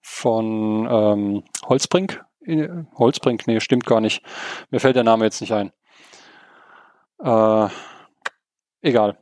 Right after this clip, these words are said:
Also auf jeden Fall gibt es hier einen Unternehmer in, in Saarbrücken an der Uni, der jetzt momentan gerade im Bereich I T, I-T-Sicherheit und sowas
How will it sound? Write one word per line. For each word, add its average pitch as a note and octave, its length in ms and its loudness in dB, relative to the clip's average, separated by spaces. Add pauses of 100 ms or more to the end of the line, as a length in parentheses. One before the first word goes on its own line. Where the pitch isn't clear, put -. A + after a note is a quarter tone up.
Also B2+ 180 2
auf A2+ 120 -2
jeden C3 180 4
Fall A#2 180 4
gibt A2+ 180 -6
es A#2+ 100 -6
hier B2 120 0
einen A#2+ 100 -6
Unternehmer A2+ 520 2 (180)
in, A2+ 300 -2
in A#2+ 160 -4
Saarbrücken A2+ 380 -2
an G#2+ 100 -2
der A2+ 120 2
Uni, A2 200 2
der G#2+ 180 4
jetzt - 320 -2
momentan G#2+ 600 2
gerade A2 260 0
im G#2+ 100 -4
Bereich G#2 420 0
I A2+ 160 4
T, A#2+ 400 2
I-T-Sicherheit A2+ 800 0
und G#2+ 80 -4
sowas G#2 400 0